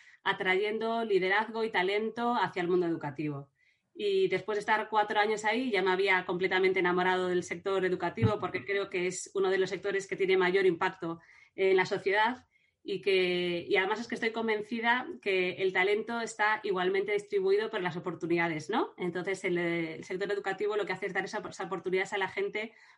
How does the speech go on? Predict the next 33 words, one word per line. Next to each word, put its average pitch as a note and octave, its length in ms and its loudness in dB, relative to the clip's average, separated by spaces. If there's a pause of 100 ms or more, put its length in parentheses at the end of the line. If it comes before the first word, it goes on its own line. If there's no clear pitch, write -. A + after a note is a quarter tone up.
para F3+ 220 2
que F3 120 -2
pueda F#3+ 240 -2
llegar F#3 440 0
allí E3+ 200 0
donde E3+ 280 2
quiera. C#3+ 360 -8 (560)
Y - 80 -2
cuando G4 140 2
estaba A#3+ 240 2
trabajando B3 340 0
en A3+ 40 0
Empieza A3 200 -2
a A3+ 40 -4
Producar, C4 560 -2
pues, F#3 260 -4
eh, E3 960 -4
me F3+ 100 0
invitaron, G#3+ 640 0
eh, F#3+ 380 0
a, F3 160 -12
por F#3 120 -10
parte F#3+ 240 -4
del, F#3 440 -2
del F#3 160 -2
patronato G3 540 -2
a F3+ 40 -4
hacer F#3 240 -6
el F#3 120 -2
proceso F#3+ 280 -6
de F#3+ 60 0
entrevistas F#3+ 640 -2
de, F3+ 400 -4